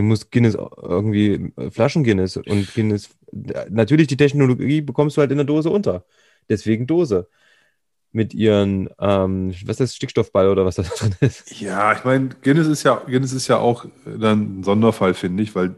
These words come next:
Speaker 2: das ist ja wirklich ein krasser Unterschied, dass es besser schmeckt halt, ne? Bei, wenn ich jetzt sage, ein Becks, da würde ich einfach aus, aus, aus Gründen der Haptik würde ich lieber ein Becks aus der Flasche trinken als aus der Dose.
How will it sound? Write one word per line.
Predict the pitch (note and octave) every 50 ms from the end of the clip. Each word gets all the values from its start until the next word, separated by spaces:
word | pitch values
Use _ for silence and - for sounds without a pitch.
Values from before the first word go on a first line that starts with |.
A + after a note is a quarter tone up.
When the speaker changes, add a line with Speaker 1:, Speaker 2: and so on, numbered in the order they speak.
| _ _
Speaker 2:
das | - G#2 G2 - -
ist | G#2+ -
ja | G#2+ G2+
wirklich | A2 G#2+ G2+ -
ein | -
krasser | - - G#2+ G2+ - A2
Unterschied, | G#2 G2+ G2+ G#2+ F#2+ - - G2 -
dass | F#2+ -
es | - F2+ G2+
besser | - G2 - - F#2+
schmeckt | - - - F2 - -
halt, | - E2+ E2 E2 - -
ne? | G2 G2+ - _ _ _ _ - - - - - - - - - _ _ _ _ _ _ _ _ _ _ _ _ _ _ _ _ -
Bei, | - G#2 G2+ G2+ G2+ G2+ G2
wenn | G#2 G#2
ich | G#2+ G2+
jetzt | G#2+ F#2+ -
sage, | G#2 F#2+ F#2+ G2+ F#2+
ein | F#2 F2
Becks, | - G#2 B2 B2+ - - - - - - - - _ _
da | - F#2+ F2+
würde | F#2+ G#2 G#2+
ich | G#2 - - - - _ _
einfach | - A2 G#2 G#2 A2 G#2 G2+ - -
aus, | A2+ G#2 - - -
aus, | - - G2+ - -
aus | - - - -
Gründen | - - A2+ A#2 A#2 G#2
der | G#2 F#2+ -
Haptik | A2 A#2+ - - A#2 G2+ G#2+ -
würde | G#2 G2 F#2+
ich | - -
lieber | A2 G2+ A2
ein | G#2 G2+ F#2+
Becks | G2+ F#2 -
aus | A2 - -
der | G#2 -
Flasche | - G2+ G2 A2+ G#2
trinken | - - A2 G#2 G#2+ - G#2+ G#2+
als | G#2 G2 G2+
aus | G2+ -
der | - F#2+
Dose. | E2+ - F#2 F#2+ G#2 G2 F2+ D#2+ E2